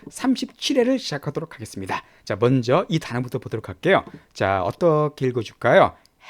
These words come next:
havoc. havoc. havoc이라고 읽어줍니다. havoc. 어,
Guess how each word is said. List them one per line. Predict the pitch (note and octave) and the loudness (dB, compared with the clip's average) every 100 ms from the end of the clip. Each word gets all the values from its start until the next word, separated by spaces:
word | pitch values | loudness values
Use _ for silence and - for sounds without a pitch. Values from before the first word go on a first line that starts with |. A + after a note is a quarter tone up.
| - F#3+ | -8 2
havoc. | G3 D3 A2 - _ _ _ _ _ _ _ _ _ - D#3+ | 4 4 -2 -8 _ _ _ _ _ _ _ _ _ -4 4
havoc. | E3 C#3 G#2 - _ _ _ _ _ - - | 4 4 0 -4 _ _ _ _ _ -12 0
havoc이라고 | G#3 A3 A3 F3 D3+ A2 | 4 8 8 6 2 -2
읽어줍니다. | G2+ F#2+ F#2+ G2+ D#3 - _ - D#3+ | -6 -6 -4 2 2 2 _ -6 -4
havoc. | C#3+ G#2+ A2 A3 C4+ - - - | 0 2 4 4 2 -10 -20 -8
어, | B2+ A#2+ A#2+ A#2 A#2+ | -2 0 2 0 -2